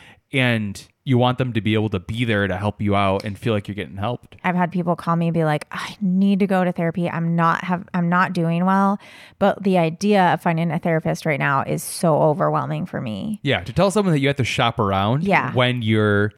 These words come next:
Speaker 1: at a really low point is, it's, it's exhausting.
Speaker 2: It
Speaker 1: It's,
Speaker 2: is.
Speaker 1: it, it's difficult to get yourself into therapy in the first place and then to be like, "Fuck, I have to also, like,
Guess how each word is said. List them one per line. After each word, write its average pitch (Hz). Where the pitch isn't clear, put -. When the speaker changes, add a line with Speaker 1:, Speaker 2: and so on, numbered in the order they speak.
Speaker 1:
at 120
a 107
really 107
low 98
point 135
is, 117
it's, -
it's 117
exhausting. 120
Speaker 2:
It 208
Speaker 1:
It's, 160
Speaker 2:
is. 208
Speaker 1:
it, -
it's 202
difficult 240
to 156
get 147
yourself 131
into 123
therapy 117
in 117
the 98
first 120
place 180
and 143
then 135
to 135
be 131
like, 113
"Fuck, -
I 107
have 120
to -
also, 107
like, 107